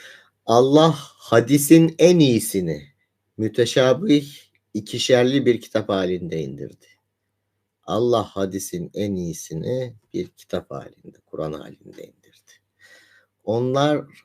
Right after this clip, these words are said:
ondan Rablerine karşı içtenlikli saygısı olanların tüyleri ürperir.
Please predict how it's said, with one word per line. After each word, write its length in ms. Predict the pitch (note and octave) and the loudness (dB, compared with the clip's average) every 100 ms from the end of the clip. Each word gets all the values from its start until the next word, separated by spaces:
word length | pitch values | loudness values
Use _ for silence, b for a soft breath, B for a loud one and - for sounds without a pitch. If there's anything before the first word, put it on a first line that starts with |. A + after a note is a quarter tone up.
| _ | _
ondan 640 | G#2+ B2 C3 C#3+ D3 C#3 | -2 0 4 4 2 0
Rablerine 640 | A2 A2+ A2+ A2+ A#2 B2+ A#2+ | 0 -2 0 0 0 -4 -2
karşı 420 | G#2+ G2+ - G#2 | -4 -6 -8 -10
içtenlikli 960 | G2 - G2 G2+ G2 G2+ _ _ G#2+ | -10 -8 -6 -4 -6 -10 _ _ -12
saygısı 560 | G#2+ G2 F#2 F#2 G2 G#2+ | -6 -4 -2 -4 -6 -2
olanların 640 | G2 F#2+ F2+ F2 F2+ F#2+ | -2 -2 -6 -8 -8 -10
tüyleri 440 | - F2+ E2 E2 F2 | -8 -6 -4 -4 -4
ürperir. 720 | D#2+ - D2 - _ _ | -4 -6 -14 -16 _ _